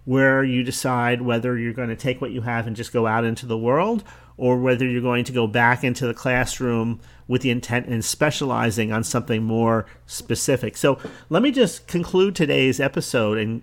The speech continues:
just give you a word of encouragement. You've heard this information.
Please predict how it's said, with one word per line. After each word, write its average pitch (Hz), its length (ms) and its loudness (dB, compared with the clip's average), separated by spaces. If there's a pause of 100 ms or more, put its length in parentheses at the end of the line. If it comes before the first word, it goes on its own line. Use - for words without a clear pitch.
just - 180 -12
give 190 120 4
you 233 100 4
a 180 40 4
word 175 260 4
of 175 100 2
encouragement. 160 720 0 (240)
You've 139 140 0
heard 214 180 2
this 220 180 0
information. 127 800 0